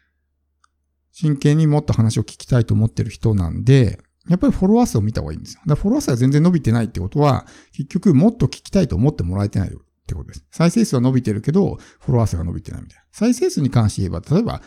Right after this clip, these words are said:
検索にヒットしやすいとかっていうところもあるんで、仮にキーワードをたくさん入れていたらですね、検索にはヒットして、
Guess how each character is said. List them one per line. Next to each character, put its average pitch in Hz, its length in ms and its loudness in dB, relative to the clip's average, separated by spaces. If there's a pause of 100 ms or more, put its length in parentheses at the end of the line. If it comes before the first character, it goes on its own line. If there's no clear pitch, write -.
(160)
検 202 200 2
索 220 180 0
に 214 60 4
ヒ 254 120 0
ッ 247 80 -6
ト - 80 -4
し - 140 -4
や 95 80 0
す 139 100 -2
い 82 60 -4
と - 80 -10
か 65 60 -8
っ - 40 -12
て - 60 -14
い - 20 -12
う - 40 -12
と - 80 -16
こ 90 100 -8
ろ 87 40 -6
も 92 140 -4
あ 87 60 -4
る - 80 -12
ん - 80 -20
で、 - 220 -20
仮 156 180 2
に 156 100 0
キ 170 140 0
ー 165 40 4
ワ 170 120 6
ー - 20 4
ド 104 60 0
を 101 40 0
た - 120 -6
く - 80 -12
さ 117 80 2
ん - 20 2
入 113 60 0
れ 123 80 0
て - 320 -2
い 135 80 -8
た 123 120 0
ら - 60 -4
で - 100 -10
す - 100 -8
ね、 110 180 -4 (260)
検 180 200 2
索 180 180 2
に 180 60 4
は 165 60 2
ヒ 117 140 0
ッ - 120 -6
ト - 120 -6
し - 100 -12
て、 107 300 0